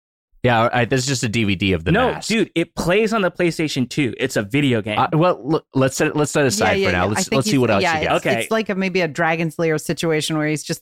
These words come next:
Speaker 3: thought he was playing. I don't know.
Speaker 2: No, it's, it's all my games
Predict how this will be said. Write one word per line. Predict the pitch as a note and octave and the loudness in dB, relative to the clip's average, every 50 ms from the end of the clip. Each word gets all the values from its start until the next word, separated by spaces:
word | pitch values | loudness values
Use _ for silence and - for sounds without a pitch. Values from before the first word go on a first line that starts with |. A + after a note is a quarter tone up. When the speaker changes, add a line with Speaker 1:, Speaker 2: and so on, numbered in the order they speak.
| _ - | _ 0
Speaker 3:
thought | E3+ E3+ E3 | 0 2 2
he | F3 D#3+ | 0 0
was | E3+ E3+ - | -2 -4 -4
playing. | - F#3+ F#3+ G3 G3+ G3 F3 | -2 -2 -2 -2 -2 -2 -2
I | E3 E3 | -2 -2
don't | D3 C3+ | -2 -2
know. | B2+ - D3+ B2+ _ _ _ _ _ _ _ - | -4 -6 -8 -10 _ _ _ _ _ _ _ -2
Speaker 2:
No, | D#3 F#3 G#3+ F#3+ B2+ | 0 2 2 2 2
it's, | B2+ D#3+ D#3 - - - - - | 0 0 -2 -4 -10 -14 -8 -6
it's | D3+ D#3 - - - - - _ _ _ _ _ _ _ _ _ - | -6 -4 -4 -6 -12 -14 -16 _ _ _ _ _ _ _ _ _ 0
all | D3 F#3 A#3+ B3+ | 2 4 4 4
my | B3 A#3 G3+ | 4 2 2
games | D3+ F3 F#3+ G3+ A3 A3+ A#3+ A#3 - - | 2 0 0 0 0 0 -2 -4 -6 -8